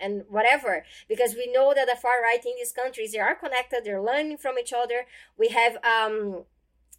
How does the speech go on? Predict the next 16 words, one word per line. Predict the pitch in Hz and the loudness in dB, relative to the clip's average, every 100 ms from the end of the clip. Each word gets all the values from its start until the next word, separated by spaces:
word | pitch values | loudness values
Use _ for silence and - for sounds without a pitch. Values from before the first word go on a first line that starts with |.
| - | -4
this | 220 226 | 2 4
whole | 254 | 4
situation, | 254 254 233 233 240 | 0 -2 0 0 0
for | 226 | -4
example, | 208 - 247 254 240 214 | -2 -2 0 0 2 2
of, | 202 | -2
like, | 202 202 202 - _ 185 | 0 -2 -2 -20 _ 2
big | 262 277 | 4 4
names | 254 240 247 240 | 2 0 0 -2
of | |
the | 214 | -6
far | 208 226 226 | -2 0 2
right | 220 | 0
in | 220 214 | 0 -2
Argentina | 202 202 208 240 240 220 | -2 -4 -4 -4 -2 -4
being | 208 208 202 | -4 -6 -8